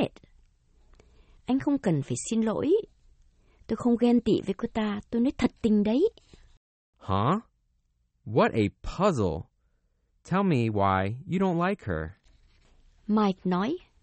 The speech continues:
Speaker 1: "Hả? Lạ lùng quá. Nói tôi nghe tại sao cô không thích cô ta." This is what I haven't told you. You'll be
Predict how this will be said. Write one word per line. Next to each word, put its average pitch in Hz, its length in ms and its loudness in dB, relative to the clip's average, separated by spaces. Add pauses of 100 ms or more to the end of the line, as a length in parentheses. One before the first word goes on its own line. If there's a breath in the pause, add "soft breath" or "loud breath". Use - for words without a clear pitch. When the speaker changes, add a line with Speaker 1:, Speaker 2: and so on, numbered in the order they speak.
(260)
Speaker 1:
"Hả? 262 300 2 (680)
Lạ 233 260 2
lùng 165 280 4
quá. 240 360 0 (800)
Nói 302 200 4
tôi 311 100 6
nghe 311 180 6
tại - 200 -2 (160)
sao 330 400 0
cô 320 100 -4
không 320 160 -4
thích 392 200 0
cô 285 120 -6
ta." 277 320 -4 (1400 soft breath)
This 302 200 6
is 262 260 0
what 359 160 4 (340)
I 214 60 -2
haven't 202 320 2 (120)
told 202 360 0
you. 117 100 0 (580)
You'll 285 200 4
be 277 80 6